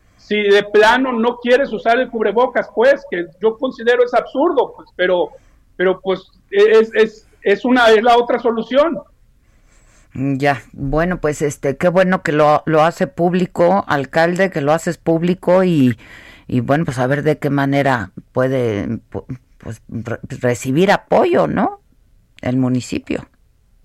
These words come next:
Speaker 1: Mira, nosotros los municipios no tenemos injerencia en los temas de salud, todo es estatal y
Speaker 2: Sí,
Speaker 1: federal.
Speaker 2: sí, me queda claro.
Speaker 1: Todo, cien por ciento. Entonces, nosotros lo que hemos dicho es, bueno,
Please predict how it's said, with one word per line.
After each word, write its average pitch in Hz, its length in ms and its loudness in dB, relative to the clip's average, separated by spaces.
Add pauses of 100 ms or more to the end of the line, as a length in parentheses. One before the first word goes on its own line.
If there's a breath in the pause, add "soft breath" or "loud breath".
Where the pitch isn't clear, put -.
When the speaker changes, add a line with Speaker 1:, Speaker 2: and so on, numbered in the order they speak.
(440)
Speaker 1:
Mira, 233 300 2
nosotros 254 580 0
los 302 120 0
municipios 254 580 -2
no 240 340 2 (160)
tenemos 240 480 0 (260)
injerencia 240 720 2
en 262 100 0
los 208 180 -4
temas 240 340 2
de 214 120 0
salud, 226 480 -2
todo 262 280 4
es 285 120 -2
estatal 220 560 -2
y - 20 -12
Speaker 2:
Sí, 196 240 2
Speaker 1:
federal. 208 240 2
Speaker 2:
sí, - 60 0
me 131 160 -2
queda 127 260 0
claro. 107 340 -8 (760)
Speaker 1:
Todo, 240 320 2 (160)
cien 254 200 0
por 240 160 -2
ciento. 214 300 -2
Entonces, 254 480 -2 (380)
nosotros 247 340 0
lo - 80 0
que 254 60 4
hemos 262 240 0
dicho 254 360 -2
es, 214 120 2
bueno, 254 320 0